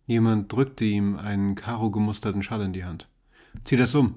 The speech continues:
sie kommen.“ Hundert Meter entfernt sah er Polizisten, aufgerüstet mit Schildern und Lautsprechern.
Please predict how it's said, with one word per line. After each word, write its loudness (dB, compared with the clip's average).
sie -10
kommen.“ 0
Hundert 4
Meter 0
entfernt 0
sah -2
er -2
Polizisten, -8
aufgerüstet 0
mit -2
Schildern 0
und -6
Lautsprechern. -6